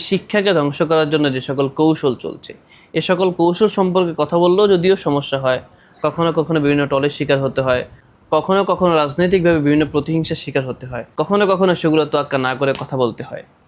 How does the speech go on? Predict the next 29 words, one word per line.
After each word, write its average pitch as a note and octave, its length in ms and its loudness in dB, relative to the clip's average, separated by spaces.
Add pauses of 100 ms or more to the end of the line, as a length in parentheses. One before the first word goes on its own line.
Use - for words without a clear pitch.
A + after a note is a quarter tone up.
(120)
দায়বদ্ধতা D3 760 0 (100)
থেকে D3+ 180 0
বলছি, A2+ 360 -6 (400)
আপনি C3+ 280 -4
আপনার E3 220 -4
সন্তানকে D3+ 360 -2 (120)
কোথায় C#3 280 0
দিচ্ছেন, A#2 320 -10 (100)
কি E3+ 180 -4
শেখাচ্ছেন, C3+ 440 -10 (680)
কার F3 220 -2
কাছে E3 220 0
দিচ্ছেন? - 280 -10 (440)
যে - 120 0
আপনার E3+ 240 -4
সন্তানকে F3+ 380 0 (100)
গরু D3+ 140 4
বানাচ্ছে, D#3+ 440 -2 (680)
তার B2+ 220 0
কাছে D#3+ 200 -2
দিয়ে D#3+ 180 2
আপনি D#3 180 -6
আপনার B2+ 220 -8
সন্তানের C3 380 -4
ভবিষ্যৎ B2+ 400 -4 (440)
আলোকিত C3+ 420 -2
করার D3+ 220 0
চেষ্টা E3 220 -4
করছেন? F3 340 -8